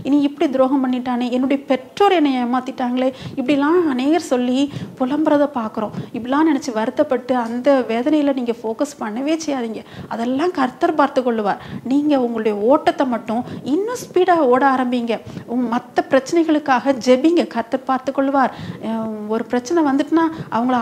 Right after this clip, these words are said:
ஆசீர்வதிங்கன்னு மட்டும் ஜெபிங்க. வியாதி வந்துட்டுனா பயப்படாதீங்க. "இயேசுவின் ரத்தத்தினாலே உன்னை அக்கினியில சுட்டரிக்கிறேன்னு" சொல்லுங்க. மீதி எல்லாத்தையும் அவர் பார்த்துக்கொள்வார். உங்களுடைய ஓட்டத்தை மட்டும் நீங்க இன்னும் வேகமா என்ன செய்யுங்க, ஓட ஆரம்பிங்க. இந்த length நாட்கள்ல ஒரு தீர்மானம் எடுங்க.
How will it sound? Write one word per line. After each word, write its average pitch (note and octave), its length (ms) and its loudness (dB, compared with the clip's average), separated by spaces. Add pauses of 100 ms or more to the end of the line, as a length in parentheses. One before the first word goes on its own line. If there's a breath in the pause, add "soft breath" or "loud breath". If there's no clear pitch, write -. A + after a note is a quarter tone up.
ஆசீர்வதிங்கன்னு E4 520 4
மட்டும் C4 340 2
ஜெபிங்க. C4 420 0 (280 loud breath)
வியாதி C#4 400 4
வந்துட்டுனா D4+ 460 2 (360 loud breath)
பயப்படாதீங்க. D4 600 2
"இயேசுவின் C4+ 600 0
ரத்தத்தினாலே D4+ 560 0
உன்னை C4+ 220 0
அக்கினியில D4+ 500 2
சுட்டரிக்கிறேன்னு" D4+ 520 -2
சொல்லுங்க. A#3+ 440 -2 (200 loud breath)
மீதி A#3 180 -4
எல்லாத்தையும் D#4+ 520 4
அவர் C4+ 140 0
பார்த்துக்கொள்வார். A3 600 -4
உங்களுடைய G#3 340 -4
ஓட்டத்தை B3+ 420 0
மட்டும் A#3+ 360 -4 (180 loud breath)
நீங்க C4 200 0
இன்னும் D#4+ 420 2
வேகமா C#4 400 4
என்ன B3 220 -2
செய்யுங்க, A#3+ 360 -2 (240 loud breath)
ஓட C#4+ 300 4
ஆரம்பிங்க. A#3 300 -4
இந்த C4 420 0
length B3 300 0
நாட்கள்ல A3+ 500 -2 (360 loud breath)
ஒரு B3 200 0
தீர்மானம் D#4 500 2
எடுங்க. G#3 320 -4